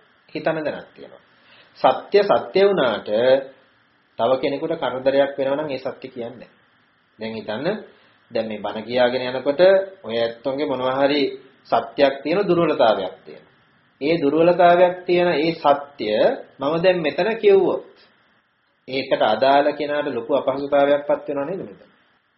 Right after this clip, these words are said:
කියන දේ සීයට දෙසීයක් සත්‍යයි. හැබැයි ඒක කීමෙන් අරගෙනගේ හිත තැලෙනවා. ඉන්න අය එයාට නිඳා කරනවා. එයාට හානියක් කරනවා නේද? අන්න ඒ නිසා ඒක සත්‍ය වුණාට කියන්න එපා කියනවා.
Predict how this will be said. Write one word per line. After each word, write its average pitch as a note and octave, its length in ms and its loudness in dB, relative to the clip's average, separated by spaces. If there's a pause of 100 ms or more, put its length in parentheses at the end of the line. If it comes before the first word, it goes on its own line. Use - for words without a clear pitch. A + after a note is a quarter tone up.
(320)
කියන F#2 200 -14
දේ B2 200 -2
සීයට E3 340 -2
දෙසීයක් E3+ 360 0
සත්‍යයි. G3 420 -4 (800)
හැබැයි A#2 460 -4
ඒක C#3 260 0
කීමෙන් F3 460 -2
අරගෙනගේ D#3+ 440 -2
හිත C#3 140 -6
තැලෙනවා. A2+ 580 -2 (260)
ඉන්න D#3 240 -4
අය E3 160 2
එයාට D3 380 2 (640)
නිඳා D3 380 2
කරනවා. A#2 460 -2 (440)
එයාට F3 280 2
හානියක් E3+ 440 -2
කරනවා F#3 320 -2
නේද? A3 200 -8 (440)
අන්න D#3+ 160 -6
ඒ F3+ 200 0
නිසා F3 260 -2
ඒක C3+ 220 0
සත්‍ය - 420 -4
වුණාට D3 260 -4
කියන්න B2 300 -8
එපා E2 220 -16
කියනවා. - 280 -20